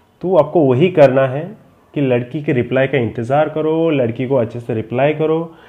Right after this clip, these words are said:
इससे आपका प्यार का सिलसिला भी बढ़ सकता है और आपका आगे, आगे क्या बात करना है इसको आपको आइडिया आ सकता है।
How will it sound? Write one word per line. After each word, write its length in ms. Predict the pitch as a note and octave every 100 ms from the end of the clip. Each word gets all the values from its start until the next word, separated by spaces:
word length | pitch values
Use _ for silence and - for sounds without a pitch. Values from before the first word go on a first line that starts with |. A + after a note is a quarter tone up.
| - D#3
इससे 220 | D3 F3
आपका 200 | F3 C#3+
प्यार 240 | C3+ B2+
का 120 | B2+
सिलसिला 380 | C3+ B2+ A#2+ B2+
भी 80 | B2+
बढ़ 140 | A#2+
सकता 300 | A#2 A#2 A#2+
है 100 | B2+
और 80 | B2
आपका 500 | - A2+ - A2 - A2+
आगे, 240 | A2+ A#2+ A#2 - _
आगे 340 | - B2 A#2 B2+
क्या 260 | B2+ A#2+
बात 220 | C3+ B2+ -
करना 140 | C3
है 60 | C3
इसको 180 | A#2+ B2
आपको 280 | A2+ -
आइडिया 340 | B2 G#2+ G#2+ -
आ 100 | A2+
सकता 340 | G#2+ G2+ -
है। 180 | F#2+ F#2+